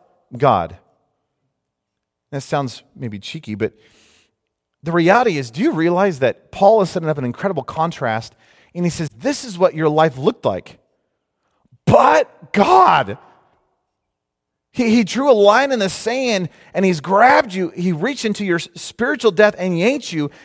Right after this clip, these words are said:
and brought you over here, and it's done such a marvelous, incredible work in your life.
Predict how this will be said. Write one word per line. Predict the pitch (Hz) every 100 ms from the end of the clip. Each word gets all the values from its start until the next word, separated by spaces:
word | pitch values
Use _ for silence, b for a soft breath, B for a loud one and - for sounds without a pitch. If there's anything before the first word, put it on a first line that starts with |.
| b
and | 180 139
brought | 170 233 269 240
you |
over | 226 208
here, | 180 220 165
and | 131 160
it's | 143 165 -
done | 190 180
such | - 165
a |
marvelous, | 160 185 233 285 262 220
incredible | 180 170 214 202 180
work | 190 208
in | 196
your | 170
life. | 175 226 190 180